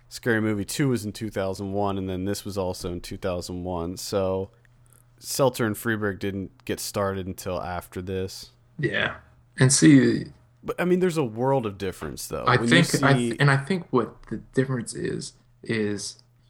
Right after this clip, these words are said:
Speaker 2: your movie, there are characters that, you know, they're referencing other movies and everything, but they actually live in a world where they're interacting with each other and it actually makes sense and there's a storyline
Speaker 1: Right.
Speaker 2: where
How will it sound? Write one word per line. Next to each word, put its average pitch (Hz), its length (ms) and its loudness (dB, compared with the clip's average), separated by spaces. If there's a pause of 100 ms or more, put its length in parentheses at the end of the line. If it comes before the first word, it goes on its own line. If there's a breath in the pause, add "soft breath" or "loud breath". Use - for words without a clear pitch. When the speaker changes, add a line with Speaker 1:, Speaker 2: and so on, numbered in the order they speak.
Speaker 2:
your 160 180 8
movie, 117 540 4 (360 soft breath)
there 117 120 2
are 113 40 -4
characters 127 960 4
that, 104 340 -2
you 127 80 0
know, 90 320 -4 (140)
they're - 100 -2
referencing 113 640 0
other 113 260 4
movies 110 460 2
and 107 100 4
everything, 107 520 2
but 113 180 4
they 110 100 6
actually 110 640 2 (360)
live 117 400 4
in 107 260 2
a 104 60 2
world 107 560 4 (300)
where 101 160 2
they're 95 180 0
interacting 104 600 4
with 104 160 -2
each 101 220 -2
other 104 320 6
and 107 200 -2
it 95 80 -2
actually 101 340 0
makes 85 280 -2
sense 107 460 4
and 87 160 -2
there's 73 240 -2
a - 40 -8
storyline 117 680 8
Speaker 1:
Right. 107 80 2
Speaker 2:
where 113 360 6